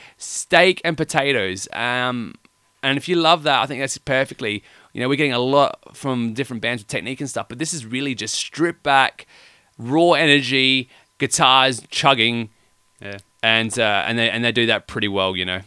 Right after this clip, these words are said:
Speaker 1: I think it works out really well, this album.
Speaker 2: Yeah, definitely. They're, they're not afraid to play slow, which is actually surprising for a lot of these bands. They, I mean, the first two songs are pretty,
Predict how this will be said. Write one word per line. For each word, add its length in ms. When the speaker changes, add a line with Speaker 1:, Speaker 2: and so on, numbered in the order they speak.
Speaker 1:
I 80
think 120
it 40
works 220
out 100
really 160
well, 180
this 140
album. 320
Speaker 2:
Yeah, 180
definitely. 380
They're, 140
they're 180
not 180
afraid 440
to 100
play 240
slow, 380
which 260
is 260
actually 260
surprising 560
for 140
a 20
lot 60
of 80
these 160
bands. 460
They, 260
I 40
mean, 140
the 80
first 360
two 80
songs 300
are 60
pretty, 400